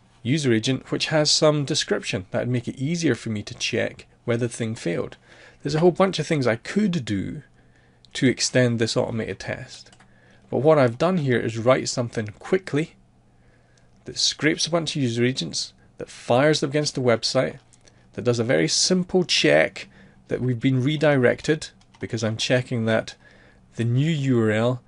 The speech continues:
has M dot instead of the W W dot. Kept this as simple as possible to do some testing really quickly, that if I was doing this manually to test a hundred and sixty different user agents,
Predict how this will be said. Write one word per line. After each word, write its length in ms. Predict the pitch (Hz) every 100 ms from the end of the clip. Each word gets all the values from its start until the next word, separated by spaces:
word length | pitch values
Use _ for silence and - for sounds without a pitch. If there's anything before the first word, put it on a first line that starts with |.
| _
has 380 | - 107 104 101 -
M 200 | 151 143
dot 440 | 120 120 120 - - _ -
instead 400 | 110 - 107 107
of 120 | 101
the 100 | 104
W 300 | 110 104 98
W 340 | 117 127 101
dot. 360 | 90 101 65 - - - _ -
Kept 220 | 143 -
this 160 | 135 117
as 120 | 104
simple 540 | - 175 185 170 160 -
as 260 | 156 160
possible 640 | - - 123 - 101 107 113 _ _ - _ _ _
to 100 | -
do 180 | 110 143
some 200 | - 147
testing 560 | - 123 120 120 113 113
really 200 | 143 147
quickly, 480 | - 117 - 107 - - _ _ _
that 100 | 117
if 120 | 107
I 120 | 143 170
was 120 | 156
doing 220 | 165 135
this 200 | 117 -
manually 760 | 120 123 151 165 127 92 - - _ _ -
to 80 |
test 560 | 120 - 127 110 - - -
a 60 | -
hundred 480 | - 139 139 135
and 180 | 117 104 - _
sixty 540 | - - - - -
different 320 | 113 117 110 98
user 300 | 135 127 107
agents, 420 | 101 110 101 -